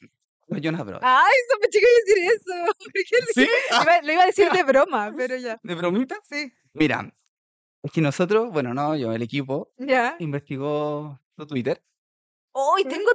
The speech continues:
Speaker 2: Twitter! No, bueno, lo debo haber usado, ¿cuándo? ¿El dos mil quince?
Speaker 1: ¿Dos?
Speaker 2: Tengo dos.
Speaker 1: Ok.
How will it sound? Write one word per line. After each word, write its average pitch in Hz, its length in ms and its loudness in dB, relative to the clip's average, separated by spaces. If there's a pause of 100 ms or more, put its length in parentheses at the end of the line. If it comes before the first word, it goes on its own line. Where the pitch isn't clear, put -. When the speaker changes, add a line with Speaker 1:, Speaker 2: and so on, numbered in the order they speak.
Speaker 2:
Twitter! 277 500 -8 (380)
No, 254 320 -4
bueno, 269 200 -8
lo 262 120 -4
debo 262 120 0
haber 262 140 -4
usado, 262 220 -10
¿cuándo? 240 280 -10
¿El 214 40 -14
dos 208 120 -12
mil 220 200 -12 (260)
quince? 247 220 -12
Speaker 1:
¿Dos? 226 300 2
Speaker 2:
Tengo 359 300 -4
dos. 269 500 -8 (120)
Speaker 1:
Ok. 160 180 2